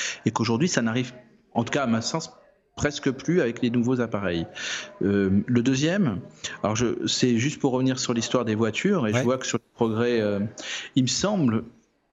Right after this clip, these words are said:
Speaker 1: que la stratégie initiale de, d'Elon Musk,
Speaker 2: Le patron de
Speaker 1: alors je
Speaker 2: Tesla.
Speaker 1: me trompe, à, pa-, à, à part de, de, de vendre des voitures et partir de zéro et produire un nombre de voitures énorme, euh, c'était au départ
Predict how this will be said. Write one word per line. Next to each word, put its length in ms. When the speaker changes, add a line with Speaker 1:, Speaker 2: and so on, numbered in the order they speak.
Speaker 1:
que 80
la 140
stratégie 520
initiale 840
de, 640
d'Elon 220
Musk, 560
Speaker 2:
Le 60
patron 260
de 120
Speaker 1:
alors 100
je 60
Speaker 2:
Tesla. 120
Speaker 1:
me 60
trompe, 240
à, 80
pa-, 180
à, 60
à 300
part 360
de, 240
de, 180
de 100
vendre 200
des 80
voitures 540
et 80
partir 320
de 80
zéro 320
et 40
produire 440
un 60
nombre 180
de 80
voitures 420
énorme, 480
euh, 640
c'était 560
au 80
départ 540